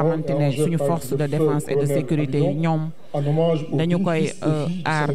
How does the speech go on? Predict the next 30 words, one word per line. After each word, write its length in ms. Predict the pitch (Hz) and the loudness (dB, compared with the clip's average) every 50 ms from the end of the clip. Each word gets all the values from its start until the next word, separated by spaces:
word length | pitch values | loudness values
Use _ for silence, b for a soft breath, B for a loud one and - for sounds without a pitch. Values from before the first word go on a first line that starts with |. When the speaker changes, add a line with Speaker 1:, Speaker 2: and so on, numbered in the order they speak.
| 139 143 | 0 0
Speaker 1:
ko 140 | 143 147 156 | 0 0 0
Speaker 2:
Sénégal, 100 | 156 156 | -2 -2
Speaker 1:
sàmm 320 | 180 165 156 147 147 139 | 0 0 2 2 2 0
fu 100 | 151 170 170 | 0 0 0
ñu 60 | 165 | 2
Speaker 2:
espoir 220 | 151 147 143 156 151 | 2 2 2 2 2
Speaker 1:
toll. 80 | 143 139 | 2 0
Speaker 2:
de 160 | 147 160 170 | 0 0 0
toute 120 | 175 165 - - - | -2 -4 -6 -6 -4
une 160 | 160 180 180 170 | -2 0 0 0
Speaker 1:
Donc, 80 | 160 147 143 - | 0 0 -2 0
Speaker 2:
nation. 160 | 165 156 143 - - | 0 0 0 0 0
Speaker 1:
lii 200 | 151 160 165 165 | 0 0 0 0
nii 160 | 156 151 151 | 0 0 -2
dafay 320 | 143 151 - - 170 160 | -2 -2 -2 -2 -2 -2
wane 280 | 147 147 151 151 147 143 | 0 0 0 0 0 0
rek 120 | 139 143 143 | -2 0 0
ne 160 | 147 143 139 | 0 0 0
li 80 | 139 147 | 0 0
nga 80 | 151 147 | 0 0
xam 160 | 156 151 151 | 0 0 0
ne 80 | 147 | 0
moom 140 | 143 143 143 147 | 0 0 0 0
mooy 100 | 147 139 | 0 -2
force 260 | - 165 143 - 151 | -2 -4 -4 -2 -2
de 120 | 151 143 | -2 -2
défense 320 | 135 143 139 - 143 139 - | -2 -2 -2 -2 -2 -2 -2
et 60 | - 139 | -2 -2
de 80 | 139 | -2
sécurité 300 | 139 - - 175 170 151 | -2 -2 -2 -2 -2 0